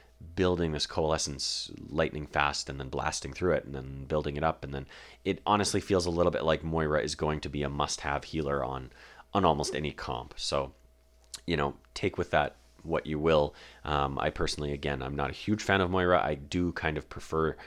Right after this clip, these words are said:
the other supports to her. Um, but, you know, I digress. I mean, anyone can play Moira, really. So there you have it. Uh,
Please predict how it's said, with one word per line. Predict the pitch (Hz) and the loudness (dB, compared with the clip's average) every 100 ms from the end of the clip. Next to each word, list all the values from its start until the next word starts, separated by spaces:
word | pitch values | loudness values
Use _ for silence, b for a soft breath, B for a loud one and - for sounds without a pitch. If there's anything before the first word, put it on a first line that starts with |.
| B B B - | B B B -16
the | 73 80 90 | -8 -6 -2
other | 82 80 78 | 2 4 4
supports | - - - 90 80 - - | 2 -2 0 0 2 0 -2
to | - 143 120 | -2 0 4
her. | 139 135 127 B B - | 6 4 2 B B 2
Um, | 87 82 78 69 - - - - | 4 6 2 -4 -14 -20 -20 -14
but, | 76 78 73 - - - 57 | 0 2 2 0 -16 -18 -6
you | 76 | -4
know, | 67 67 | -2 -2
I | 82 | -2
digress. | 73 67 67 - | 0 0 -2 -2
I | |
mean, | 67 69 - | -6 -10 -8
anyone | 69 62 | -8 -8
can | 60 69 | -10 -10
play | 65 | -10
Moira, | 62 64 64 64 | -8 -8 -8 -10
really. | 73 62 64 - | -10 -10 -10 -14
So | - - 62 - B B B B - | -12 -10 -10 -12 B B B B 6
there | 135 | 8
you | 110 | 8
have | 92 90 | 8 6
it. | - b b - | 2 b b 2
Uh, | 87 87 | 6 6